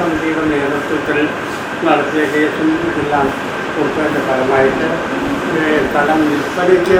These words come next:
പാടില്ല എന്നൊരു തീരുമാനം ഗവൺമെന്റിൽ നിന്ന് ഉന്നയിക്കുവാൻ സാധിക്കും. അപ്പോൾ അതങ്ങനെ നിൽക്കുന്നു. അപ്പോൾ അതിന് തന്നെ ഒരുപാട് പൈസ കിട്ടാൻ, യൂണിയനുമായി കിട്ടാനുണ്ടാക്കുമ്പോൾ കിട്ടാനും മേടിച്ച ആളുകൾ കൊടുക്കുന്നതിന്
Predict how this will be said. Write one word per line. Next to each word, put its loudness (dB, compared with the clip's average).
പാടില്ല 2
എന്നൊരു 0
തീരുമാനം 0
ഗവൺമെന്റിൽ 0
നിന്ന് 2
ഉന്നയിക്കുവാൻ 2
സാധിക്കും. 0
അപ്പോൾ 4
അതങ്ങനെ 4
നിൽക്കുന്നു. 2
അപ്പോൾ 6
അതിന് 0
തന്നെ 4
ഒരുപാട് 4
പൈസ 4
കിട്ടാൻ, 0
യൂണിയനുമായി 2
കിട്ടാനുണ്ടാക്കുമ്പോൾ 0
കിട്ടാനും 4
മേടിച്ച 2
ആളുകൾ 2
കൊടുക്കുന്നതിന് 2